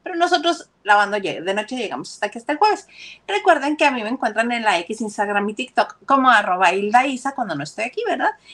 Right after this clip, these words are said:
Echando el chisme aquí en su Nación del Chisme.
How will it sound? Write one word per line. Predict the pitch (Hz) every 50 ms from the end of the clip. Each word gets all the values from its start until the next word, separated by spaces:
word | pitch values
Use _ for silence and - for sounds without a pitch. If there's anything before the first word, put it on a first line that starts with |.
| - _ _
Echando | - - - - 202 175 175 175 175
el | 165 165 156 151 _
chisme | - - 202 170 165 165 170 170 165 165 160 151
aquí | 143 143 147 _ - 165 156 151
en | 151 151
su | - - - 147 127 - - _ _ _ _ _ _ _ _ _ _ _ _ _ _ _ _ _ _ - - _ _ _ _ -
Nación | 233 240 247 - - 285 262 208
del | 180 -
Chisme. | - - 165 143 143 143 147